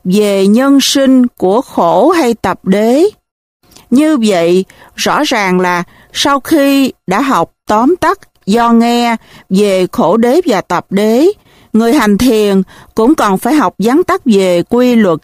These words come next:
duyên sinh. Những ai cho rằng thiền minh sát không thể thực hành nếu không thông suốt pháp duyên sinh với những lược đồ của nó, thì điều này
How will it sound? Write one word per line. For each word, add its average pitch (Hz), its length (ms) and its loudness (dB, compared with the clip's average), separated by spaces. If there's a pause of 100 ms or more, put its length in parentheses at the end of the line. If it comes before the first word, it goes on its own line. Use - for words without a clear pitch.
(100)
duyên 226 380 2
sinh. 226 400 0 (560)
Những 226 220 2
ai 269 420 0 (320)
cho 262 260 0
rằng 175 400 -2 (420)
thiền 208 300 2
minh 277 180 2
sát 320 260 -2
không 269 180 0
thể 233 140 -2
thực - 200 -6
hành 170 320 0 (380)
nếu 285 160 0
không 269 280 0
thông 262 260 0
suốt 330 260 -2
pháp - 240 -4
duyên 247 280 2
sinh 240 340 2 (360)
với 269 180 0
những 269 220 2
lược 202 240 -2
đồ 180 280 0
của 185 260 -2
nó, 262 420 0 (400)
thì 220 140 2
điều 202 220 0
này 190 420 0